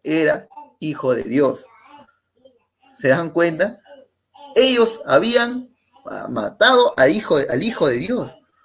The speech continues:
Pero ahí vemos también un acontecimiento que los sepulcros fueron abiertos.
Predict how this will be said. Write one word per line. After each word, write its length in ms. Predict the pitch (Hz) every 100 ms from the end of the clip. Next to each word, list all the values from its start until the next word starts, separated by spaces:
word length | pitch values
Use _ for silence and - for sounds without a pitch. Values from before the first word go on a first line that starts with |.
| _ _ 277 277 _ _ _ _ 285 285 _ _ _ 285 302 277 262 _ _ 262 269 269 _ _ _ _ _ _ _
Pero 220 | 151 143
ahí 160 | 151 226
vemos 360 | 220 240 226 -
también 260 | 156 214
un 60 | 220
acontecimiento 600 | 160 147 143 185 202 202
que 240 | 147 113
los 220 | 131 127 -
sepulcros 540 | 123 - 226 - 165
fueron 260 | 202 208 170
abiertos. 640 | 131 226 - - - -